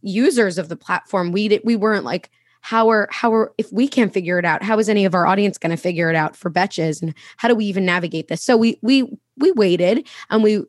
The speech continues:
we watched to see if it would get better. But I think also it was very, um, much for the lifestyle during the pandemic. So now as people are out and about, I don't think that they wanna continue. Well, maybe we'll see what they do, but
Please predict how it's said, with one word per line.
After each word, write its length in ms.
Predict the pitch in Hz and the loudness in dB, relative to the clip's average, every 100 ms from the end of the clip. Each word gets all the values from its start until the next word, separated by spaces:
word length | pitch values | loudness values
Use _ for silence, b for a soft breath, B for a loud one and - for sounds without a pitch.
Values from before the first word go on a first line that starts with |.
| - | -12
we 240 | 180 220 | -4 -2
watched 580 | 185 170 175 - - - | 2 2 2 -2 -10 -14
to 140 | - 214 | -6 -6
see 260 | - 202 | -4 -2
if 140 | 190 - | -2 -2
it 100 | - | -4
would 140 | 190 | -2
get 240 | 190 - - | -2 -2 0
better. 300 | 190 180 170 | 2 2 0
But 160 | 180 | 0
I 80 | 180 | -2
think 440 | - 196 175 - B B B B B - | 0 -2 -2 -8 B B B B B 0
also 380 | 214 214 220 202 | 2 2 4 4
it 160 | - | 4
was 240 | 185 160 160 | 0 -2 -2
very, 480 | 196 180 175 165 | 0 2 2 0
um, 480 | 156 156 147 - 175 - | 0 -2 -4 -10 -14 -4
much 360 | 202 185 - - | 0 0 -2 -4
for 120 | 196 | -2
the 80 | 180 | 0
lifestyle 580 | 160 175 - 165 156 - 185 | -2 -2 -4 -2 -4 -10 -6
during 320 | 190 170 165 | -4 -2 -2
the 80 | 143 | -4
pandemic. 760 | - 135 160 170 - - - _ b b | -6 -6 -6 -8 -8 -14 -20 _ b b
So 160 | - 202 | -4 0
now 260 | 208 190 185 | 2 2 2
as 220 | 180 - | 0 0
people 320 | 202 175 175 | -4 -2 0
are 220 | 170 - | -2 -2
out 260 | 170 165 147 | 0 0 0
and 80 | 165 | -4
about, 380 | 160 151 151 - | -4 -4 -4 -4
I 60 | 165 | -4
don't 160 | 160 - | -4 -8
think 220 | - - | -14 -12
that 140 | 160 | -8
they 80 | 147 | -8
wanna 240 | 151 143 | -8 -12
continue. 720 | - 180 165 160 156 143 - 165 _ _ _ _ _ - | -8 -6 -4 -6 -6 -8 -10 -12 _ _ _ _ _ -2
Well, 140 | 285 | 4
maybe 260 | 339 381 220 | 6 6 6
we'll 140 | 214 | 2
see 200 | - 262 | 4 4
what 140 | 185 - | 4 2
they 140 | 185 | 2
do, 420 | 202 196 156 156 _ | 4 4 2 -4 _
but 300 | 190 160 | -2 -2